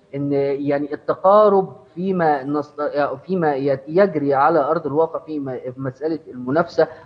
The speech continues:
والانفتاح على المنطقة العربية والعلاقات مع المنطقة العربية،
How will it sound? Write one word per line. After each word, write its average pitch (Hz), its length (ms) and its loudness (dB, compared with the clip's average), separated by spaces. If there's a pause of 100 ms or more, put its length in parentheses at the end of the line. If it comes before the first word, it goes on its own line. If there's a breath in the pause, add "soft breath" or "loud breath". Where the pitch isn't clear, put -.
والانفتاح 151 1000 0
على 151 420 0
المنطقة 127 680 -8
العربية 127 380 -2
والعلاقات 143 720 2
مع 143 280 0
المنطقة 123 420 -8
العربية، 127 460 0